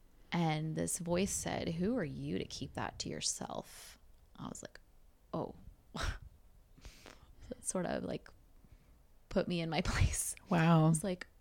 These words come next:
Speaker 1: "Okay." And that was a really powerful message. And that's what I needed to hear. I still don't really know what to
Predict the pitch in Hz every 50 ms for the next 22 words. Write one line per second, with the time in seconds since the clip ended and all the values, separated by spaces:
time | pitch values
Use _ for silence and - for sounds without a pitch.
0 | - - - 190 190 - 226 226 214 160 143 143 156 160 160 151 151 151 160 156
1 | 160 160 156 156 151 - - 151 147 143 151 - 160 156 151 151 - - 151 156
2 | 156 - 160 147 156 156 - - - - - - - - - - _ - - -
3 | - 202 160 160 156 160 160 156 156 156 156 156 156 156 156 156 156 - - 156
4 | - - 247 202 160 156 160 180 - - - - - - - - - - 196 190
5 | 185 170 165 165 160 156 151 156 156 156 151 151 147 - - - -